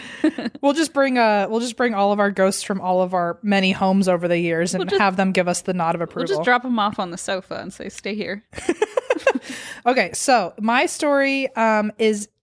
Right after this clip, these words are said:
Speaker 2: interesting 'cause I have known about it for a while, but, um, I felt like I needed to give everyone a break because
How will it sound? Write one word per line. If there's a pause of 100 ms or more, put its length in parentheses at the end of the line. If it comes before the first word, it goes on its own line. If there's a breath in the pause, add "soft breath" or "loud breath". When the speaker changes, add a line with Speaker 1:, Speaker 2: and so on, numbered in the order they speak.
(100)
Speaker 2:
interesting
'cause
I
have
known
about
it
for
a
while,
but,
um, (540 loud breath)
I
felt
like
I
needed
to
give
everyone
a
break
because